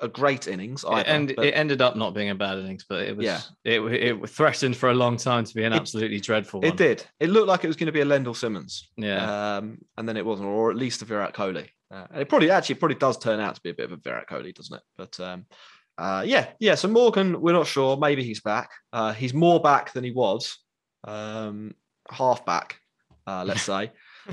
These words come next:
Speaker 1: Um, and, uh, the other thing that I, I, I think we probably should talk about are the, the, the Sri Lankan spin bowlers who,
Speaker 2: Mm.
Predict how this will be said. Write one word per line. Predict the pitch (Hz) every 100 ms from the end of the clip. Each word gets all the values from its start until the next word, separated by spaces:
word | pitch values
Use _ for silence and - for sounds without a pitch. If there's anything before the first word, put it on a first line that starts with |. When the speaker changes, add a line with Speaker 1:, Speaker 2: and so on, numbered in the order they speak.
| 123
Speaker 1:
Um, | 127 131 127 127 -
and, | 131 147 143 143 139 135 135
uh, | 151 147 147
the | 143 220
other | 240
thing | 220 160
that | 143
I, | 139 139
I, | 127 113 113
I | 127
think | 147
we | 135
probably | 139 139
should | - 202
talk | 131 113
about | 107 123
are | 139 131
the, | 131 135 _
the, | - 143 139
the | 143
Sri | 135 151
Lankan | 143 139
spin | - 160
bowlers | 131 98 85 -
who, | 123 123 120 120 120 127
Speaker 2:
Mm. | 127 117 95